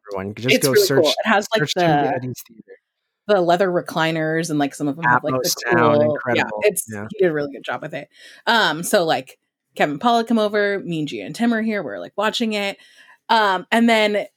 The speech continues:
Speaker 2: screener websites and apps and getting it on the projector are always so weird. So we're watching it, <clears throat> and then all of a sudden, like, it just cuts out, but we're,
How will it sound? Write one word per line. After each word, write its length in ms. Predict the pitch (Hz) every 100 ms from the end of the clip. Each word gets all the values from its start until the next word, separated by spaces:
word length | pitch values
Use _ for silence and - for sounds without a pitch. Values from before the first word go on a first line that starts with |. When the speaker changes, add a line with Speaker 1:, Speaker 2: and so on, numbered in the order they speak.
| 233 254
Speaker 2:
screener 800 | - - 359 403 415 403 370 233
websites 540 | 220 254 262 302 294 -
and 100 | 208
apps 300 | 226 226 202
and 100 | 190
getting 200 | 190 202
it 100 | 180
on 100 | 196
the 80 |
projector 460 | 185 180 170 175 196
are 20 |
always 260 | 180 185 -
so 280 | - 165 165
weird. 500 | 143 131 139 214 302 - - _
So 440 | - 214 185 185
we're 160 | 170 165
watching 400 | 185 311 - 208
it, 160 | 180 - _ 392
<clears throat> 220 | 466 294
and 120 | 277
then 100 | 240 226
all 240 | 185 190 240
of 80 |
a 80 | 262
sudden, 360 | - 196 254 247
like, 200 | 160 151
it 100 | -
just 300 | 180 190 -
cuts 300 | - 190 190
out, 240 | 156 175 214
but 120 | 185
we're, 180 | 185 202